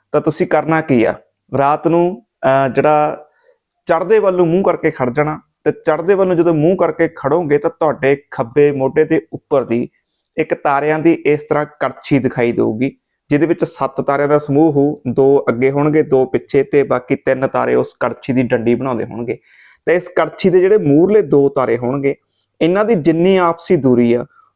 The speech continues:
ਉਸ ਦੂਰੀ ਨਾਲੋਂ ਪੰਜ ਗੁਣਾ ਦੂਰੀ ਤੇ ਇੱਕ ਤਾਰਾ ਦਿਖਾਈ ਦਿੰਦਾ, ਉਹ ਪੋਲ ਸਟਾਰ ਆ। ਆਦਿ ਕਾਲ ਤੋਂ,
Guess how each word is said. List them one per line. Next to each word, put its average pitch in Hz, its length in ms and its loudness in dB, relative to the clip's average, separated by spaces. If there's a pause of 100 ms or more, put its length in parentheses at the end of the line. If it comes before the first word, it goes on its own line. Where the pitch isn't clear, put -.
ਉਸ 185 400 4
ਦੂਰੀ 165 320 4
ਨਾਲੋਂ 156 300 2
ਪੰਜ 160 440 0
ਗੁਣਾ 170 260 2
ਦੂਰੀ 135 340 2
ਤੇ 123 360 2 (140)
ਇੱਕ 143 300 -2 (400)
ਤਾਰਾ 123 380 -2
ਦਿਖਾਈ 120 440 -4
ਦਿੰਦਾ, - 380 -8 (240)
ਉਹ 156 300 0
ਪੋਲ 120 300 2
ਸਟਾਰ - 360 -8
ਆ। - 80 -6 (520)
ਆਦਿ 160 320 0
ਕਾਲ 131 340 0
ਤੋਂ, 104 220 -6